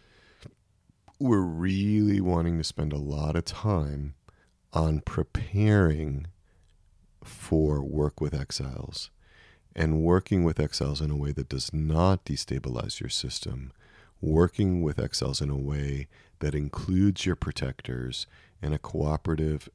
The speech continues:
and collaborative way of working together.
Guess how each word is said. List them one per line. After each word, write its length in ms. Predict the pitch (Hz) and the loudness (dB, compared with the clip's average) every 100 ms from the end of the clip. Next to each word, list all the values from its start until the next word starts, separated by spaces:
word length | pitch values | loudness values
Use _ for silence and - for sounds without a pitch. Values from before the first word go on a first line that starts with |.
| - | -8
and 200 | 76 - | -8 -8
collaborative 1300 | - 80 76 71 76 85 87 87 82 69 64 64 - - - | -10 -8 -6 -4 -2 0 2 0 0 -2 -2 -6 -8 -12 -12
way 280 | 71 71 69 | -6 -4 -4
of 140 | 65 | -6
working 440 | 67 69 - 76 67 | -6 -6 -6 -10 -8
together. 480 | 104 58 - - | -10 -10 -10 -14